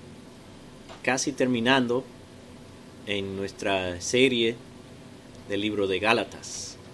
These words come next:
Incluyendo este, quedan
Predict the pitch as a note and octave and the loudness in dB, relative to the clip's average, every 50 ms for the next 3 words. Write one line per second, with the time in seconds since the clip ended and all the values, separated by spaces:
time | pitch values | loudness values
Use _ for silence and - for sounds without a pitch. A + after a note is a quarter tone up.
0 | - - - - - - - - - - - G#2 G#2 F#2 - G#2+ G#2 G2+ A2 A#2+ | -18 -20 -20 -20 -20 -20 -20 -20 -18 -14 -12 -12 -10 -8 -4 -4 0 4 6 6
1 | B2+ C3 B2+ A#2+ B2+ C3 C3 - - D3+ C#3+ C3+ C3 C3 - - - - - - | 6 6 6 6 6 6 4 2 0 2 4 4 4 2 0 -8 -18 -18 -18 -18
2 | - - - - - - - - - - - - - - - - A#2+ A#2+ B2 A#2+ | -18 -18 -18 -18 -18 -20 -20 -20 -20 -20 -20 -20 -18 -6 0 2 2 4 4 2
3 | A#2 A#2 A#2 | 0 -2 -4